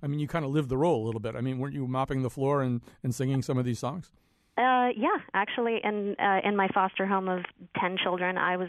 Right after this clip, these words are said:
Speaker 2: the one who did the dishes every night and mopped the floor, and I'd be singing at the sink, and, uh, my foster mother, who was actually a very kind woman, she would kind of joke with me and say, "Oh, Cinderella,"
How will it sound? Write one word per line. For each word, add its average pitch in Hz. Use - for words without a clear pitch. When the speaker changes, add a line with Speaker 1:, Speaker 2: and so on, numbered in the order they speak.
Speaker 2:
the 180
one 175
who 175
did 180
the 190
dishes 175
every 175
night 170
and 180
mopped 165
the 180
floor, 170
and 175
I'd 165
be 170
singing 180
at 175
the 160
sink, 349
and, 185
uh, 170
my 175
foster 190
mother, 175
who 180
was 175
actually 170
a 170
very 170
kind 156
woman, 170
she 202
would 180
kind 175
of 160
joke 165
with 175
me 151
and 160
say, 160
"Oh, 202
Cinderella," 196